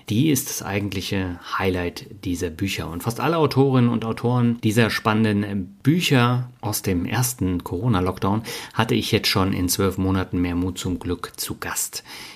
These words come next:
In Folge sechzehn habe ich jetzt Nick Jordan zu Gast. Sie hat eine etwas andere Lebensgeschichte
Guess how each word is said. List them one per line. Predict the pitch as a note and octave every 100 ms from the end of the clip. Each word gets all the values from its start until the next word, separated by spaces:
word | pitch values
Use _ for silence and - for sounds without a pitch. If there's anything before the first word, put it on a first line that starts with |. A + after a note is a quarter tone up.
| - -
In | -
Folge | A#2+
sechzehn | B2 F3+ - G#3 G#3 -
habe | A#2+ A#2+
ich | A#2
jetzt | A2+ G#2 - - G#2+
Nick | F#2+ G2+ -
Jordan | F#2+ F#2 A2+ G#2+
zu | G2 -
Gast. | - - - -
Sie | G2 B2+
hat | D3+
eine | A#2+ A2+ A2
etwas | G2 F#2+ -
andere | G2 C3 C3
Lebensgeschichte | C3+ C3+ B2+ A#2 - A#2 A2